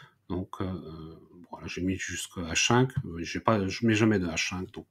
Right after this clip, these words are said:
euh, c'est juste pour vous montrer. Vous pouvez éventuellement paramétrer des titres alternatifs. Comme tout à l'heure, dans ce cas-là, il faut les séparer par une barre oblique. Enfin, une barre verticale, pardon, pas une barre oblique. Je vais dire vraiment une bêtise.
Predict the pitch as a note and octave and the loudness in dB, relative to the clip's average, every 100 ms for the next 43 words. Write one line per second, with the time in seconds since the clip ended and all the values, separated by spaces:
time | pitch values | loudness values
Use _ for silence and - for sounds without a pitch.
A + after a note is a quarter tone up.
0 | - - - - - - - - F#2+ B2 | -16 -16 -16 -14 -12 -12 -8 -2 4 4
1 | C3 G2 F#2 F#2 F2+ C#3 F3+ F3 _ _ | 6 2 4 2 8 10 10 8 _ _
2 | _ - - - - - - - D#3 F3+ | _ -12 -12 -10 -14 -14 -4 10 10 12
3 | D#3 C#3 C3 B2+ C3 C3+ C3 B2 A#2+ A#2+ | 12 12 12 12 12 12 10 10 10 8
4 | B2+ G#2 - C3 G#2+ F#2 F2+ G#2 - B3 | 6 6 6 2 2 2 2 2 8 8
5 | B3+ - - _ _ _ _ _ _ _ | 8 -6 -12 _ _ _ _ _ _ _
6 | _ _ _ _ - D3 C3+ C3 B2 B2+ | _ _ _ _ 6 8 8 8 10 10
7 | A#2 - - G2+ - A2 A2 - - - | 8 4 -4 -4 2 4 4 -2 -12 -6
8 | F#2+ - G2+ F#2+ G2 F#2+ E2+ F2+ E2 E2+ | -2 -2 -2 0 -2 -2 -4 -4 -4 0
9 | A2+ A3 - - _ _ _ _ _ _ | 0 0 -2 -18 _ _ _ _ _ _
10 | _ _ _ _ _ - F#2+ F#2 B2 A2+ | _ _ _ _ _ -2 0 6 6 6
11 | - - C3 D#3+ F#2+ A#2+ F3 F#2 F2 D#2+ | 2 0 2 4 4 2 0 -2 -4 -4
12 | F2+ - - - _ _ - E2 D#2 D#2+ | 0 -2 -2 -20 _ _ -14 -10 -10 -8
13 | D#2 F2 D#2+ D2+ D#2+ G#2+ B2 F#2+ F#2+ - | -8 -8 -10 -8 2 8 8 8 2 8
14 | E3 D3 | 8 8